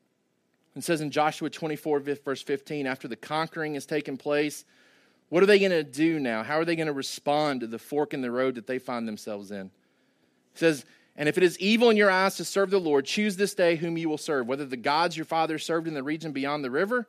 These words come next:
or the gods of the Amorites in whose land you dwell. But as for me and my house,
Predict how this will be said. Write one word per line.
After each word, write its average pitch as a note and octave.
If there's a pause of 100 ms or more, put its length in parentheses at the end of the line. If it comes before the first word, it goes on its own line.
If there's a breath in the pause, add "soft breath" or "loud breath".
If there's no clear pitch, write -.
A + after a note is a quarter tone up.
(260 soft breath)
or D3
the C3+
gods D#3
of D#3
the C3+
Amorites C3+
in B2
whose C3+
land C3+
you C#3
dwell. A2+ (440 soft breath)
But B2
as G#2
for C3
me C3
and C3
my B2
house, A2+